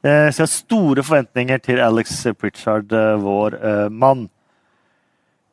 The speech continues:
Liverpool ble tatt over av, eh, Jürgen, eh,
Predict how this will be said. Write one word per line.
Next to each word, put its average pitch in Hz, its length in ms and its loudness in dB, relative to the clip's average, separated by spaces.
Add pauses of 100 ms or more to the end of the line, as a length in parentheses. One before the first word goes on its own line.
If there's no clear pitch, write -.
(180)
Liverpool 240 840 6
ble 208 400 4
tatt 220 280 0
over 196 300 4
av, 190 480 6
eh, 185 440 6
Jürgen, 214 680 2
eh, 175 460 4